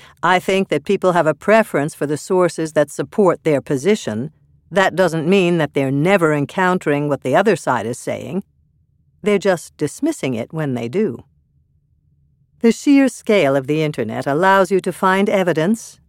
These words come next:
if sometimes dubious evidence, for any claim you want to believe, and counter-evidence against any claim you don't want to have to believe. And because humans didn't evolve to operate in such a large sea of people and information,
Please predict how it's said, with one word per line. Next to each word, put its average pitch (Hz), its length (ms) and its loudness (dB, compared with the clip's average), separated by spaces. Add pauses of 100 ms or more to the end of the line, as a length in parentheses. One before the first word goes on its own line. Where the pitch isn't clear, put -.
if 151 320 -4
sometimes 127 580 -6
dubious 139 480 -2
evidence, 160 440 -2 (260)
for - 220 2 (120)
any 254 340 2
claim 156 520 -2
you 175 140 -4
want 147 260 -2
to 143 80 -4
believe, 160 540 -2 (680)
and 185 400 2
counter-evidence 139 1080 -2 (200)
against 240 580 0
any 185 260 0
claim 135 400 -4
you 208 160 0
don't 226 360 0
want 139 200 -2
to 127 80 -6
have 127 200 -4
to 127 100 -8
believe. 123 480 -6 (800)
And 151 180 2
because 160 380 2
humans 160 440 0
didn't 175 360 2
evolve 156 480 4
to 165 160 -2
operate 147 420 2
in 147 140 -2
such 147 240 -6
a 139 80 0
large 156 600 2
sea 151 440 0
of 127 180 -6
people 156 380 -2
and 143 120 -2
information, 135 840 -4